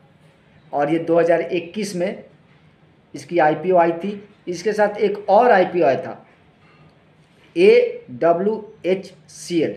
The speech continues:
Anthony West Handling Corporation।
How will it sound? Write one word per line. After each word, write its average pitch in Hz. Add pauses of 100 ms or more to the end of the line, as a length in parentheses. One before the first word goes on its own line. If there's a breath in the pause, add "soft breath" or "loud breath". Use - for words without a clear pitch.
(480)
Anthony 185 (480)
West 196 (180)
Handling 160 (580)
Corporation। 139